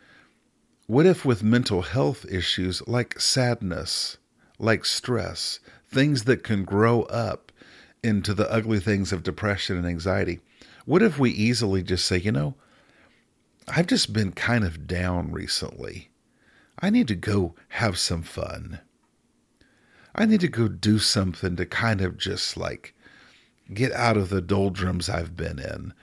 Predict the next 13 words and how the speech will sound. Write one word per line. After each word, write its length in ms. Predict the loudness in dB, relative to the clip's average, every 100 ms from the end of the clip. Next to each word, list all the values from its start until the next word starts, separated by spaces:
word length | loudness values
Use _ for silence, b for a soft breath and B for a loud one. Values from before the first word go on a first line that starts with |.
| b
What 140 | 4
if 120 | 4
we 80 | 4
can 160 | 4 2
say 200 | 4 4
that 180 | 2 0
to 80 |
someone 580 | -2 -2 -2 -4 -6 -10 B B B -4
and 100 | -2
someone 380 | 4 4 4 2
can 140 | -2
say, 180 | 2 2
"Hey, 300 | 4 0 -2